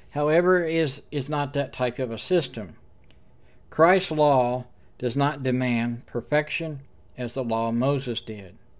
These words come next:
It does demand obedience, absolutely, it does. And you cannot just waltz or dance your way into heaven. Christianity takes sand or it takes grit, and you must be willing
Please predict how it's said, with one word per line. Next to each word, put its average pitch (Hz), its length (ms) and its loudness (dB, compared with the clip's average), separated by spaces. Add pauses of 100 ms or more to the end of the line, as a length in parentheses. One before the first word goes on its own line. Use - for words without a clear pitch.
(880)
It 143 140 -4
does 180 220 2
demand 190 420 2
obedience, 147 720 0
absolutely, 139 760 -2
it 110 120 -6
does. 127 500 -4 (1160)
And 135 120 0
you 139 120 2
cannot 160 440 2
just 135 220 -4
waltz 139 720 2 (300)
or 117 80 -4
dance 143 440 0
your 131 120 -2
way 113 500 0 (340)
into 123 240 0
heaven. 117 460 0 (1200)
Christianity 156 760 4
takes 143 380 0
sand 117 520 0
or 113 120 -6
it 113 80 -12
takes 135 300 -4
grit, 131 640 -2 (760)
and 123 100 -2
you 135 120 2
must 143 300 0
be 135 160 -2
willing 135 540 2